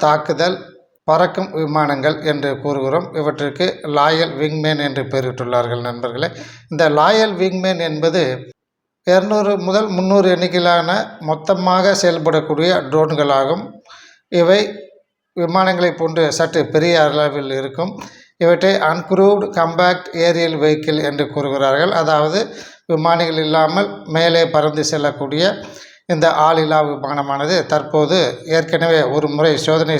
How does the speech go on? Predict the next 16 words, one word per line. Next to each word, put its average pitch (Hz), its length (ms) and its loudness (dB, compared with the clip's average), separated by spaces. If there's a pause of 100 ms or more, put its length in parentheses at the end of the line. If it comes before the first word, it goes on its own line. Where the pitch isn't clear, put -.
செய்யப்பட்டுள்ளதாக 131 720 -2
தெரிகிறது 127 340 -4 (100)
நண்பர்களே. 127 400 -4 (800)
இந்த 165 200 4
விமானங்கள் 160 600 2 (640)
நமது 175 260 4 (120)
போர் 202 220 4
விமானங்கள் 180 560 2
பறக்கும்போது 165 580 0 (300)
விமானங்களை 180 540 0 (500)
இருநூறு 180 440 4
முதல் 185 300 2
முந்நூறு 170 440 2
எண்களை 175 320 2 (260)
நாம் 156 260 2
வாங்கலாம். 165 480 2